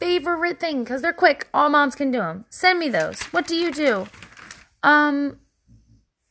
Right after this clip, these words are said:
did you have a self-realization? Do you do that? If not, don't worry, girl. <laughs> I got plenty to fill that with. I am so messed up, um, and aware of it, which is such a curse. Um,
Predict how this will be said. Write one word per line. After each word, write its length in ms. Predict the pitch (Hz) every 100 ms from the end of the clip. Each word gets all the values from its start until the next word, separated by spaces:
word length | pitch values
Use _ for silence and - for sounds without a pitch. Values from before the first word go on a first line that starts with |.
| _
did 200 | 214 214
you 80 | 285
have 140 | 302
a 40 | 294
self-realization? 960 | 311 302 302 302 294 302 302 339 339 349 - - _ _ _ _ _ -
Do 80 | 202
you 220 | 240 277
do 160 | 285 302
that? 300 | 320 359 - _ _ _ _
If 180 | 294 294
not, 300 | 330 330 -
don't 180 | 311 320
worry, 180 | 330
girl. 380 | 277 294 320 320
<laughs> 40 | -
I 180 | 320 320
got 240 | 302 277
plenty 440 | 277 254 269 269
to 100 | 214
fill 180 | 202 190
that 200 | 180 147
with. 180 | 175 180
I 160 | - 233
am 200 | 202 190
so 400 | - - 220 233
messed 280 | 170 165 -
up, 220 | 110 - - - - - _
um, 500 | 226 226 196 185 180 -
and 160 | 220 214
aware 320 | 208 208 190
of 120 | 170
it, 200 | 170 -
which 180 | 185 196
is 140 | 185
such 240 | - 190 202
a 40 |
curse. 440 | - 180 202 - - - - - - - _ _ _ _
Um, 600 | 269 254 220 202 208 220